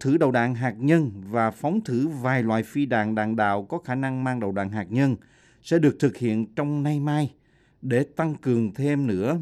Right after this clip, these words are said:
mức độ đáng tin cậy của khả năng tấn công bằng hạt nhân. Cả Nam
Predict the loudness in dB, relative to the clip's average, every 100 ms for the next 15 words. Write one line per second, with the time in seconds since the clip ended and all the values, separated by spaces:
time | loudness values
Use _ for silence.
0 | 2 2 6 4 4 2 2 2 2 0
1 | 0 0 0 -2 -2 -2 -2 -2 -4 -2
2 | -4 -2 -2 -2 -4 -4 -6 -8 -4 -2
3 | -2 -6 _ _ _ _ _ _ _ _
4 | _ 0 4 4